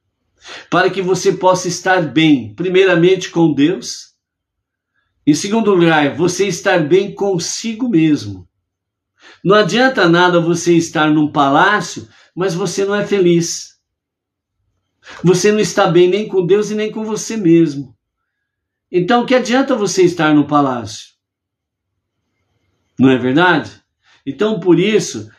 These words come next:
é, como faço minha techuvá durar? Eu preciso refletir sobre essas questões. Eu preciso vencer o meu Yetzer Hará, a minha má inclinação, para que esse novo ano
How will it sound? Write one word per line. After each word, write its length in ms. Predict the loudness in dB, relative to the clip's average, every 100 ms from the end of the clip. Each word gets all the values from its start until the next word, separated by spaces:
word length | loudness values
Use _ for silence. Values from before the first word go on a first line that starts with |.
| _ _
é, 320 | -2 0 0
como 320 | -2 -2 -2 -2
faço 400 | 0 0 0 2
minha 220 | 2 2
techuvá 500 | -2 -4 -4 -6 -6
durar? 600 | -6 -8 -10 -12 -14 -20 _ _ _ _ _
Eu 120 | 0
preciso 460 | 2 2 0 -2 0
refletir 640 | 0 2 2 0 2 0
sobre 280 | 2 -2 -4
essas 320 | -4 -8 -10
questões. 640 | -8 -10 -8 -8 -8 -10 -16 -20 0
Eu 100 | 0
preciso 540 | 2 -2 0 0 2
vencer 520 | 2 4 2 2 2 4
o 100 | 2
meu 200 | 2 2
Yetzer 520 | 0 -4 -6 -8 -6
Hará, 240 | -4 -2
a 40 | 0
minha 220 | 2 2
má 260 | 2 2
inclinação, 840 | 0 0 0 0 -2 -6 -4 -4 -6 -12 -20 _
para 180 | -2 -2
que 120 | 0
esse 240 | -2 -2 0
novo 480 | 4 4 2 2
ano 360 | 4 2 0 -4